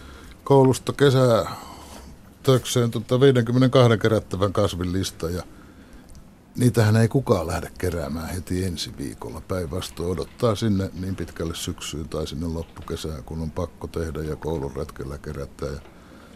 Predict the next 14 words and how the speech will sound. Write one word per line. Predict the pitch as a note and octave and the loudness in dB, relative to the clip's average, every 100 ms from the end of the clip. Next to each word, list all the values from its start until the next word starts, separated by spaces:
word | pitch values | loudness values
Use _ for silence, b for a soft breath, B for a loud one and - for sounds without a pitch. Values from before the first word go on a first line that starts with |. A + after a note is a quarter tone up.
| - | -12
siinä | - D#3+ G#2+ | 0 2 4
on | |
hirveä | D#3 D#3 C#3 C3+ | 4 4 4 6
määrä | C#3 C3 B2 | 6 6 6
alkukesästä | C3 G#2 G2 F#2 G2 - | 6 4 0 -2 -2 -4
kukkivia | E2+ G2 - G2+ G2 | -6 -6 -2 2 4
kasveja, | - F#2+ F2 - D2+ | 4 2 0 -6 -8
jotta | C#2+ D2 - | -8 -10 -10
keräämisen | E2 F2 D#2+ D2 E2 | -6 -4 -2 -4 -6
kanssa | D#2+ D#2 - | -8 -10 -6
käy | F2 | -6
kyllä | - F#2 | -2 -2
huonosti. | E2+ F2+ - | -2 -4 -6
Mutta | G2 | -6